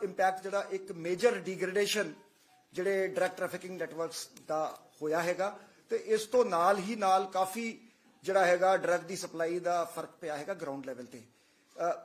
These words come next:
ਪੰਜਾਬ ਸਰਕਾਰ ਦੀ ਪ੍ਰਾਇਓਰਟੀ ਨਸ਼ਿਆਂ ਦੇ ਨਾਲ ਨਾਲ ਗੈਂਗਸਟਰਿਜ਼ਮ ਵੀ ਇੱਕ ਟੌਪ ਪ੍ਰਾਇਓਰਟੀ ਰਹੀ ਹੈਗੀ, ਤੇ ਪੰਜਾਬ ਸਰਕਾਰ ਦੀ ਸੀ ਐਮ ਸਾਹਿਬ ਦੀ ਜ਼ੀਰੋ ਟੋਲਰੈਂਸ ਪਾਲਿਸੀ ਸ਼ੁਰੂ ਤੋਂ ਰਹੀ ਹੈ। ਤੇ ਪਿਛਲੇ ਸਾਲਾਂ ਦੇ ਵਿੱਚ ਅਸੀਂ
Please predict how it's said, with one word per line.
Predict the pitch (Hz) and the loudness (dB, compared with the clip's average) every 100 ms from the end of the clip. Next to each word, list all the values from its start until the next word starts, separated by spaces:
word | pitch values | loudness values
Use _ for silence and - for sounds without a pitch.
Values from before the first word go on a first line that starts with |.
| - | -8
ਪੰਜਾਬ | 185 202 226 | 4 6 6
ਸਰਕਾਰ | 247 233 220 214 | 4 2 4 4
ਦੀ | 208 | 2
ਪ੍ਰਾਇਓਰਟੀ | 240 190 180 190 226 233 226 _ _ _ 151 | -2 2 4 2 -2 -8 -10 _ _ _ -8
ਨਸ਼ਿਆਂ | 156 175 220 226 | -4 0 2 4
ਦੇ | 226 | 4
ਨਾਲ | 196 175 180 | 4 2 2
ਨਾਲ | 180 185 185 170 - _ _ _ 120 | 2 4 4 0 -14 _ _ _ -4
ਗੈਂਗਸਟਰਿਜ਼ਮ | 180 190 - 247 214 208 202 | 0 2 2 2 2 0 -2
ਵੀ | 233 | -6
ਇੱਕ | 175 196 - - | -4 -6 -6 -2
ਟੌਪ | 196 208 208 | 2 2 0
ਪ੍ਰਾਇਓਰਟੀ | 202 170 170 | 0 0 -2
ਰਹੀ | 160 160 | -10 -10
ਹੈਗੀ, | 143 151 220 _ _ _ - | -12 -12 -16 _ _ _ -10
ਤੇ | |
ਪੰਜਾਬ | 185 180 165 185 | -8 0 6 6
ਸਰਕਾਰ | 196 214 196 196 190 | 6 0 4 4 4
ਦੀ | 175 208 214 - _ _ _ - | 0 -6 -8 -12 _ _ _ -18
ਸੀ | - 190 | -6 -2
ਐਮ | 214 | 0
ਸਾਹਿਬ | - 185 185 - | 4 4 4 0
ਦੀ | 208 208 - - | -10 -10 -14 -8
ਜ਼ੀਰੋ | 190 233 | 4 6
ਟੋਲਰੈਂਸ | 247 202 175 175 | 8 6 2 -2
ਪਾਲਿਸੀ | - 156 135 220 | -6 -8 -8 -12
ਸ਼ੁਰੂ | - 165 | -12 -12
ਤੋਂ | 160 160 | -10 -10
ਰਹੀ | 131 117 | -12 -14
ਹੈ। | 107 _ _ _ _ _ | -20 _ _ _ _ _
ਤੇ | 202 | 2
ਪਿਛਲੇ | 208 208 214 240 | 2 0 6 8
ਸਾਲਾਂ | 240 202 214 | 8 6 4
ਦੇ | 214 | 4
ਵਿੱਚ | 202 214 - 185 | 0 -2 -4 -6
ਅਸੀਂ | 180 202 208 | -6 -6 -8